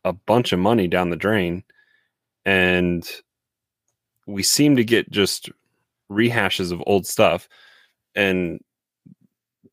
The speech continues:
as consumers, we seem to be complacent with it. We're getting, we got Advance Wars, we got, um, Resident Evil four. Uh, it's, it's all mainly sequels or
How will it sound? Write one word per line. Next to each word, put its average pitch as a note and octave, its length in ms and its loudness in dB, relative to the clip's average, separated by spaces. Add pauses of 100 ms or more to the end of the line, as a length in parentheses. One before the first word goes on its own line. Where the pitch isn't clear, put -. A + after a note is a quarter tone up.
(160)
as F#2+ 300 0
consumers, G#2+ 720 0
we G2 100 -2
seem G2+ 220 0
to F2+ 40 -4
be F2+ 160 0
complacent E2+ 480 -4
with E2 140 -2
it. F#2 160 0
We're G2 160 2
getting, F#2+ 400 2
we F#2 120 -4
got F#2 220 2 (360)
Advance F#2+ 360 0
Wars, F#2+ 380 -2
we G#2 100 -4
got, F2+ 280 4 (760)
um, D#2+ 640 0 (320)
Resident F#2+ 280 0
Evil F#2 160 0
four. F#2+ 520 2 (720)
Uh, C#2+ 420 -4 (140)
it's, - 320 -10
it's - 160 0
all A#2+ 160 4
mainly B2 320 4
sequels B2 680 -2
or G2+ 480 2